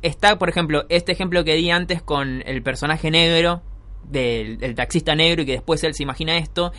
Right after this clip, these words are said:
Y también hay otra escena en la que él sale y hay como una banda de, como de chicos negros y hay, y hay una chica negra y él como que pasa y los mira mal.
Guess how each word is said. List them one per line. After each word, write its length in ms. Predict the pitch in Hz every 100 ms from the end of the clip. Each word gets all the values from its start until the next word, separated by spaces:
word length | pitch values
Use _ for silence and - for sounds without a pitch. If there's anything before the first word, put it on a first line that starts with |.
| -
Y 100 | 143
también 220 | 170 220
hay 80 | 226
otra 180 | 226 202
escena 420 | - 240 220 220
en 220 | 156 156 156
la 200 | 156 151
que 320 | 170 170 -
él 180 | 185 180
sale 480 | - 240 220 240 240 - - - -
y 100 | 156
hay 120 | 214 185
como 420 | 196 185 180 170
una 1200 | 180 190 190 175 160 156 147 139 135 131 127 127 -
banda 400 | - 147 196 202
de, 120 | 165 151
como 180 | 143
de 100 | 143
chicos 240 | 143 190 175
negros 540 | 190 202 190 180 -
y 40 | 156
hay, 100 | 151
y 160 | 143
hay 300 | 151 170 165 -
una 160 | 160 175
chica 160 | 180 180
negra 180 | 214
y 120 | 196 196
él 120 | 185
como 220 | 180 165
que 100 | 160
pasa 300 | 160 214 220
y 20 |
los 120 | 170 160
mira 180 | 180
mal. 300 | 170 147 117